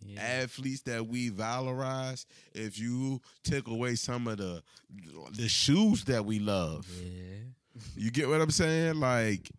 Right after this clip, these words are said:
Speaker 2: the, the drip, the swag, the je ne sais quoi. Like, we changed the way we dress. We changed the way we talk. We changed the way we look.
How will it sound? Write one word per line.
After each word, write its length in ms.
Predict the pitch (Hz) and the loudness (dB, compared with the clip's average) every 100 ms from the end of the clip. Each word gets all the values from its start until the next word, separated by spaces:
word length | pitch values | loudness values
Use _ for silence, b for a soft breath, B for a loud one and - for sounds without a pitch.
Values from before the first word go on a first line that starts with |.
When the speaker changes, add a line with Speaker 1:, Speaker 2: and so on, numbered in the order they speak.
| - | -8
Speaker 2:
the, 160 | 113 123 | -2 0
the 240 | 107 113 | 2 0
drip, 400 | 90 123 202 143 | 0 2 2 2
the 100 | 123 | 0
swag, 600 | - - 131 180 196 120 | 2 2 2 2 2 2
the 100 | 120 | 0
je 160 | 110 165 | 0 0
ne 160 | 151 | 2
sais 260 | 147 143 139 | 2 0 0
quoi. 380 | - 180 202 117 B B B - | 0 2 2 0 B B B -4
Like, 220 | 120 110 | 0 2
we 160 | 131 202 | 2 2
changed 340 | - 147 127 | 2 2 2
the 60 | 127 | 2
way 160 | 117 | 2
we 200 | 104 98 | 2 0
dress. 440 | 85 120 170 196 - | 0 2 2 0 0
We 100 | 160 | -2
changed 380 | - 143 123 | 0 0 0
the 80 | 120 | 2
way 160 | 113 107 | 2 2
we 180 | 92 92 | 0 0
talk. 460 | - 147 180 - B B 117 | 2 4 4 2 B B 0
We 100 | 143 | 2
changed 360 | - 151 131 | 4 2 2
the 80 | 131 | 2
way 180 | 120 113 | 2 2
we 180 | 101 95 | 0 0
look. 340 | 101 170 202 | 2 0 -2